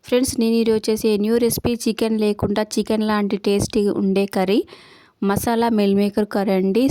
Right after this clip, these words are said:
సోయా చికెన్ అండి. చాలా బాగుంటుంది ఈ కర్రీ అయితే. చాలా సింపుల్గా ప్రిపేర్ చేసుకోవచ్చు. హై ప్రోటీన్లు అధికంగా ఉండే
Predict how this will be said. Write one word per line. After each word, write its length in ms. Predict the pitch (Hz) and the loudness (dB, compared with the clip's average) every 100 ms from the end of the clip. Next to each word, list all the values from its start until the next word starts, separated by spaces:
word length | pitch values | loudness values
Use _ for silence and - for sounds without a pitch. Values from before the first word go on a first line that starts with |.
| - | 0
సోయా 320 | 208 196 202 202 | 0 0 0 -2
చికెన్ 260 | 214 - 202 | -4 -2 -2
అండి. 160 | 208 233 247 | 0 0 0
చాలా 280 | 196 196 214 208 | -2 -2 -2 0
బాగుంటుంది 440 | 196 202 202 190 185 | 0 0 -2 -2 -2
ఈ 40 | |
కర్రీ 180 | 196 185 185 | -2 -2 -2
అయితే. 160 | 196 202 | -4 -4
చాలా 260 | 220 190 196 214 | -2 -2 -2 -2
సింపుల్గా 360 | 196 190 196 196 | -2 -2 -2 -2
ప్రిపేర్ 260 | 190 190 185 175 | -2 -2 -2 -2
చేసుకోవచ్చు. 540 | 185 196 - 180 - 302 - - - - - | -2 -2 -2 -2 0 -2 -4 -20 -20 -16 -6
హై 80 | 214 226 | -4 -2
ప్రోటీన్లు 480 | 226 220 214 233 233 - | 0 0 2 0 2 0
అధికంగా 460 | 202 208 196 202 202 | -2 0 0 2 2
ఉండే 280 | 196 190 208 | 2 2 0